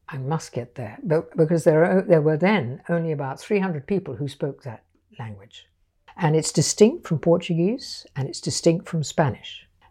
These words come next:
And it's their second official language. So you asked, "What is," that's the plan. I want to disconnect from everything <laughs> and actually reconnect with Portugal, because that was part of my childhood. And that the north of Portugal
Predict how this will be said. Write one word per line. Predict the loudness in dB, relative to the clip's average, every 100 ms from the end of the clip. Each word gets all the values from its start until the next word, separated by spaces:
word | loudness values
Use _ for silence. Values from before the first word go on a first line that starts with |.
| -4
And | -4
it's | 0 2
their | 4
second | 2 -2 0 0 0
official | 0 0 0 2
language. | 2 2 0 -4 -10 -18 -20 _ -2
So | 2 2 4
you | 6 8
asked, | 6 4 4
"What | 4
is," | 2 -2 -12 -16 -18 -8
that's | -6 -6
the | -6
plan. | -2 0 -2 -6 -12 -8
I | -8 -8 -10 -10
want | -8
to | -4
disconnect | -2 -2 0 0 0 -4 -8
from | -6
everything | -2 -2 -4 -8 -10
<laughs> | 0
and | 2 2 _ _ _ -6 0 0
actually | 0 4 4
reconnect | 6 4 4 2 2 0
with | -2
Portugal, | 0 0 0 -6 -6
because | -6 -4 -4 -2
that | -4 -4
was | -6
part | -2 -2 0
of |
my | -2 -4
childhood. | -4 -4 -4 -8 -14 -18 _ _
And | -6 -2 -2 -2
that | -6 -8 -20 _ _ _ _ _ _ _ _ _ _ -6
the | 0
north | 2 2 0
of |
Portugal | 0 0 -2 -6 -6 -8